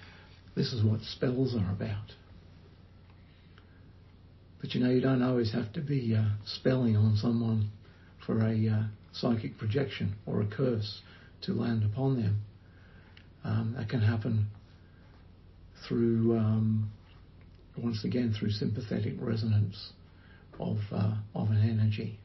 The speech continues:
where a person's, um, soul field is open and another person may project anger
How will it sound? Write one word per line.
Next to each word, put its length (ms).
where 200
a 60
person's, 840
um, 440
soul 280
field 280
is 140
open 360
and 260
another 300
person 440
may 140
project 460
anger 340